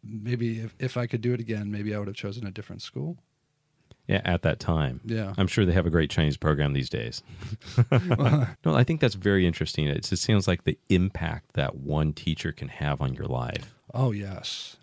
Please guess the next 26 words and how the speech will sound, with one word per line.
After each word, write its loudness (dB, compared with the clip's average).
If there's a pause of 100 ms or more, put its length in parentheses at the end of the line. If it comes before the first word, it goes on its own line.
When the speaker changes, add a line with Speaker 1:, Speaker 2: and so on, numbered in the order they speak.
(120)
Speaker 1:
I, -4
I -8
totally -6
agree -12
with -16
that. -14
One -2
teacher -6
can -6
have -6
such -6
a -8
huge -8
impact -10
on -14
people's -12
lives. -10
I, -10
I -10
really -8
believe -10
that, -10
both -6 (200)
negative -4
and -6
positive. -8